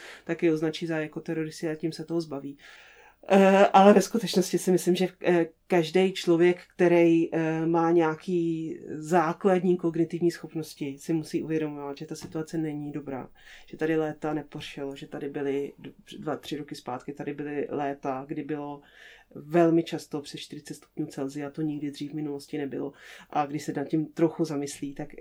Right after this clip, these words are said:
musí vidět, že, eh, že to není samo sebou, že to není jenom nějak, jako že by planeta se nějak pohnula a teď tady máme teda hold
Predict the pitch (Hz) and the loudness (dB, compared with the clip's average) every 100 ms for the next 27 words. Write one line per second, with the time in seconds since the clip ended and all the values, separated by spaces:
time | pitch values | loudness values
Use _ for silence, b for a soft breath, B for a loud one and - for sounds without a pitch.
0 | 139 156 151 160 151 147 143 147 156 139 | -8 -8 -6 -8 -8 -8 -8 -10 -8 -6
1 | 127 143 B B B B - 139 139 214 | -8 -12 B B B B -10 -6 -2 2
2 | 214 156 165 151 139 151 131 135 151 156 | 4 4 2 -4 -6 -8 -8 -8 -8 -6
3 | 160 143 147 147 147 143 143 151 147 151 | -4 -4 -4 -6 -6 -8 -10 -12 -10 -10
4 | 151 139 - 151 139 139 151 170 151 143 | -10 -12 -6 -4 -4 -6 -8 -6 -6 -8
5 | - 151 156 147 87 160 151 - 156 147 | -10 -8 -6 -8 -8 -10 -12 -10 -8 -6
6 | 147 143 156 156 156 - | -6 -8 -10 -8 -8 -10